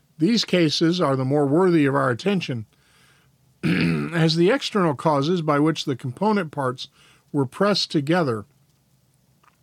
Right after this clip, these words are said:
were much more numerous and powerful than in our case, and consequently less powerful ligaments within would be sufficient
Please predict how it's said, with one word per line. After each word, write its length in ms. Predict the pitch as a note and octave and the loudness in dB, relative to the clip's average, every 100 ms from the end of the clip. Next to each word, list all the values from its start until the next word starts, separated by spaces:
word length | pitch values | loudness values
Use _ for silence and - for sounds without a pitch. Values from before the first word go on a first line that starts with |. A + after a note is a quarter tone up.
| _ _ - - - - | _ _ -20 -20 -18 -2
were 180 | D3+ D#3 | 2 4
much 300 | F3+ A3 F3+ | 4 2 0
more 180 | D3 | 2
numerous 460 | B2+ B2+ B2 C3 - | 2 2 2 0 -2
and 100 | B2 | -6
powerful 640 | - E3+ D#3 B2 A2+ G#2 G2+ _ _ _ - | -2 0 2 0 -4 -10 -12 _ _ _ -6
than 180 | C#3+ C#3+ | -2 0
in 160 | C#3 | 2
our 180 | B2+ C#3 | 2 0
case, 440 | C3 A#2 A2+ - - _ _ _ - | -2 -6 -6 -12 -14 _ _ _ -6
and 160 | F3 | -4
consequently 720 | D#3+ A#3 A#3+ E3+ D#3 D#3 C#3+ B2+ | 0 0 0 -4 -4 -2 -2 0
less 300 | C#3 B3 - | 0 -2 -2
powerful 560 | C#3+ A#2+ A#2+ - A#2 | -2 0 -2 -4 -4
ligaments 520 | A#2+ B2 C3+ F3+ - - _ _ _ _ _ | -4 -4 -4 -6 -10 -16 _ _ _ _ _
within 720 | C3+ C3 D#3+ D#3+ D#3 F3 F#3 | -2 0 2 2 2 0 -2
would 440 | C#3+ C#3+ D3+ C3+ - | 0 0 0 -4 -2
be 240 | D3 C#3 | 0 2
sufficient 760 | C3 - C#3 B3 - C#3+ D3 | -2 -6 -4 -4 -2 -4 -6